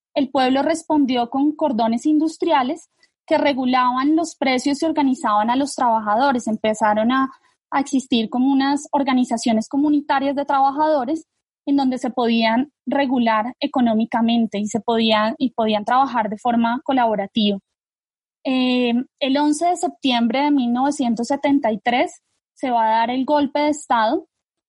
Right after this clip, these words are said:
y el, entre comillas, suicidio de Allende en el Palacio de la Moneda. Y lo digo entre comillas porque uno de sus grandes allegados, que era Pablo Neruda,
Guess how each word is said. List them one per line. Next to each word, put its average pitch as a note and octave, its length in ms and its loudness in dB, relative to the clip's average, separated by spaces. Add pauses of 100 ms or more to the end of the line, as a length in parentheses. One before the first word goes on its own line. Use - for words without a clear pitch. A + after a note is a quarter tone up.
y C#4+ 140 0
el, C4+ 320 0
entre C#4 360 0
comillas, C#4 960 -2
suicidio B3+ 680 0
de D4 140 0
Allende B3 640 0
en C#4 120 2
el B3 140 0
Palacio A3 480 -2
de A#3+ 80 0
la B3+ 100 2
Moneda. A#3 480 0 (440)
Y D4 100 0
lo C#4 120 2
digo C#4 240 0
entre E4+ 260 -2
comillas C#4 580 0
porque D#4+ 300 0 (200)
uno C#4 260 0
de D#4+ 100 2
sus - 480 -6 (400)
grandes C4+ 580 -2
allegados, A#3+ 640 -2
que D4+ 120 -4
era C4+ 140 -2
Pablo C4+ 320 -2
Neruda, A#3 500 -2